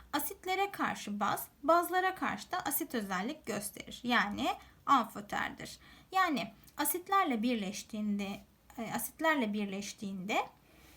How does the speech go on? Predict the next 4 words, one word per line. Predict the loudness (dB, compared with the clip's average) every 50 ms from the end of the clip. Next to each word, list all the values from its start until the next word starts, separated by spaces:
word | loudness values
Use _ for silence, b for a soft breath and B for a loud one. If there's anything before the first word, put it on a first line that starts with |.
| B B B B B B B _ _ _ _
baz, | 2 4 4 2 0 0 -2 -4 -6 -8 -14 _ _ B B B B B B B B B B B _ _ _ _ _ _ _ _ _ _
baz | 2 4 4 4 2 0
özelliği | -8 -6 -4 -4 -4 -4 -6 -6 -8 -6
gösterir. | -6 -6 -6 -6 -6 -4 -4 -2 -2 -2 -6 -6 -10